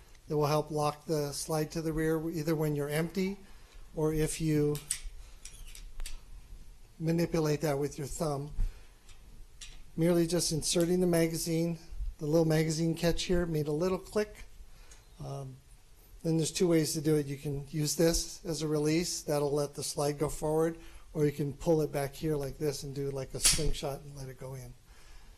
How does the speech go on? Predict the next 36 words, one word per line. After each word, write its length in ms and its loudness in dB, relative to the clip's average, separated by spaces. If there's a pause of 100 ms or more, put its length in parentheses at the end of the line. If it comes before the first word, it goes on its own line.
(280)
Either 240 6
way, 440 6
the 80 0
round 260 -4
gets 180 -8
in 80 -8
the 80 -8
chamber, 560 -2 (140)
and 160 2
it's 100 0
best 360 6
to 80 6
do 180 8
that 400 6 (100)
be-, 80 -2
versus 640 -2 (480)
riding 380 2
the 80 -2
slide 380 0
home, 180 2
because 260 -6
sometimes 560 -4
things 280 -2
don't 180 -4
chamber 340 -2
correctly. 500 -2
So 360 -2 (240)
if 140 -16
the 80 -8
gun's 260 -4
back 280 -4
a 40 -2
little 180 0
bit 160 -2
like 220 2
that, 220 -2